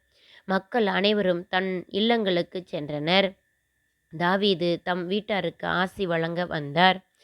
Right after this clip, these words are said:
அப்போது சவுலின் மகள் மீகால் தாவீதை எதிர்கொண்டு, "இழிந்தவன் ஒருவன் வெட்கமின்றி தன் ஆடைகளை கழற்றுவது போல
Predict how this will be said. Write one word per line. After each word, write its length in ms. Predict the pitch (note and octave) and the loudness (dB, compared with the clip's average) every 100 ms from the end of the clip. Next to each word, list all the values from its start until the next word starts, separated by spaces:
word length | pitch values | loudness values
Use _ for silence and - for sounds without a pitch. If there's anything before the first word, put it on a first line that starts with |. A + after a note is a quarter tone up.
| - - - | -20 -20 -2
அப்போது 480 | - A#3+ C4+ D#4 C4+ G#3+ | 2 4 4 4 4 2
சவுலின் 520 | G3+ A3 A3 C4+ A3+ F#3 | 0 0 0 0 -2 -2
மகள் 380 | F3+ F3 G#3 G3 | -2 0 2 0
மீகால் 540 | F3 F#3 F#3 - A#3+ G3 G3 - - F3 | 0 -2 -2 4 4 4 -2 -20 -12 2
தாவீதை 560 | G#3+ B3+ C#4 G#3 F#3 F3 | 6 6 4 0 0 0
எதிர்கொண்டு, 680 | F#3 F#3 G3 - E3 E3 A3+ F#3 _ _ _ _ | -2 -2 -4 -6 -6 0 0 0 _ _ _ _
"இழிந்தவன் 640 | G#3+ B3+ D4+ D4 B3+ F#3+ F3+ F3 | 2 4 4 4 4 2 0 -2
ஒருவன் 480 | - F#3+ F#3+ F#3 F3 - | -2 0 4 4 2 -2
வெட்கமின்றி 760 | F#3+ - A#3 A#3 A#3 A#3 C4 | -4 -4 -2 0 0 0 -2
தன் 220 | A#3 F#3 E3+ | -2 -2 0
ஆடைகளை 580 | F3 G#3+ A3+ G3+ F#3+ F3 | 2 2 2 2 2 0
கழற்றுவது 680 | - F3+ F#3+ - F#3+ F3 E3+ | 0 -2 -2 -2 -2 -2 -2
போல 340 | - F3+ F3+ | -2 0 4